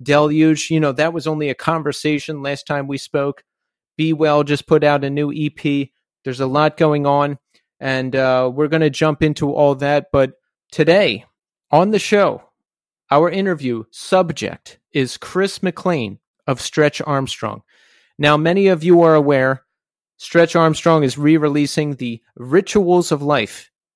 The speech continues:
L P, the classic L P on Iodine Recordings. That reissue is coming out September twenty-third.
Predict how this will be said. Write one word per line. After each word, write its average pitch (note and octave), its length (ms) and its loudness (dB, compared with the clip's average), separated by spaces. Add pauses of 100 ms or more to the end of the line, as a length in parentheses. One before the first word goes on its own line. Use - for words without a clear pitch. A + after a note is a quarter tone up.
(120)
L D3+ 200 0
P, A#2+ 520 -6
the C3 140 -4
classic F#3 600 -2
L D#3+ 180 2
P D#3 240 0
on C#3+ 160 0
Iodine C#3 540 0
Recordings. D#3 640 -2 (600)
That F3 260 0
reissue F#3 340 2
is F3 100 0
coming E3+ 320 -2
out D#3+ 200 -4
September D#3+ 460 -4
twenty-third. D#3+ 840 0